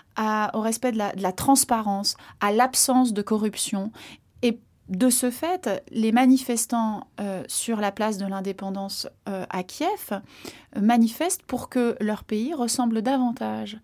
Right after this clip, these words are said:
en termes de système politique, économique et social,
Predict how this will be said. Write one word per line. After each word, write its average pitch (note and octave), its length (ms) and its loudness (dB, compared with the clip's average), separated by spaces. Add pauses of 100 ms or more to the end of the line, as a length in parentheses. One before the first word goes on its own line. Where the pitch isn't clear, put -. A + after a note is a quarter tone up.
(400)
en G#3 120 2
termes G#3 320 -2
de F#3 120 -6
système B3+ 640 2
politique, A3+ 560 -4
économique G3+ 500 -4
et G3+ 60 -6
social, C#4 600 -8